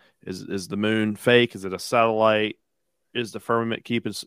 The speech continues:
keeping us from even getting to space in the first place? I mean, there's so many different reasons why somebody wouldn't believe it, but you have to take other, uh, interest in other conspiracies to not believe it. You know, is it just a simple, like, maybe we went back?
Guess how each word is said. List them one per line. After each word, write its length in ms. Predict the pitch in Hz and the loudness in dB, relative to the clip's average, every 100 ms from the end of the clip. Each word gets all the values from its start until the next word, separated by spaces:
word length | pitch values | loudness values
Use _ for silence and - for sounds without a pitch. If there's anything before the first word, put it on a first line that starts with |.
| _ | _
keeping 280 | 120 113 110 | -6 -6 -6
us 120 | 107 | -6
from 220 | - 107 | -6 -4
even 200 | 110 101 | -4 -4
getting 220 | 90 107 95 | -8 -8 -8
to 80 | 95 | -12
space 400 | - 110 104 - | -6 -4 -4 -8
in 80 | |
the 60 | 85 | -10
first 340 | - 117 - | -2 -2 0
place? 240 | - 110 104 | 0 2 0
I 40 | |
mean, 100 | 123 | -4
there's 120 | 117 | -6
so 260 | - - 127 | -4 0 0
many 200 | 123 107 | 0 -4
different 520 | 92 - 123 123 113 _ _ _ - | -6 -2 -2 -2 -10 _ _ _ -8
reasons 420 | 110 117 101 101 | -6 -4 -6 0
why 140 | 104 | 0
somebody 320 | 98 - 95 | 0 -2 -2
wouldn't 500 | 87 98 156 - 104 | -2 2 2 2 -2
believe 320 | 95 95 92 92 | -4 -4 -4 -6
it, 120 | - _ _ _ _ _ _ - | -8 _ _ _ _ _ _ -4
but 200 | 113 - - | -2 -4 -6
you 180 | 113 | -2
have 80 | 113 | -2
to 100 | 101 | -4
take 300 | - 110 101 - | -2 0 0 0
other, 380 | 107 98 95 - | 2 2 0 -4
uh, 340 | 95 92 90 87 _ _ _ _ _ _ _ - | -4 -2 -4 -6 _ _ _ _ _ _ _ -4
interest 400 | 117 117 107 101 | -2 -2 -4 -2
in 80 | |
other 180 | 104 113 | 0 0
conspiracies 680 | - 95 - 127 120 - 95 | -2 -10 -2 0 0 -4 -10
to 120 | - | -10
not 260 | 92 92 90 | -4 -4 -4
believe 260 | 92 92 92 | -6 -6 -6
it. 60 | |
You 120 | 104 | -6
know, 120 | 104 110 | -4 -4
is 180 | 107 | -6
it 100 | 113 | -8
just 240 | - 117 - | -8 -10 -10
a 40 | |
simple, 320 | - 123 113 | -10 -10 -6
like, 160 | 110 104 | -4 -4
maybe 240 | 98 104 | -2 0
we 140 | 117 120 | 4 4
went 340 | 117 117 - | 4 0 -2
back? 460 | - 107 110 - - | -2 0 0 -4 -20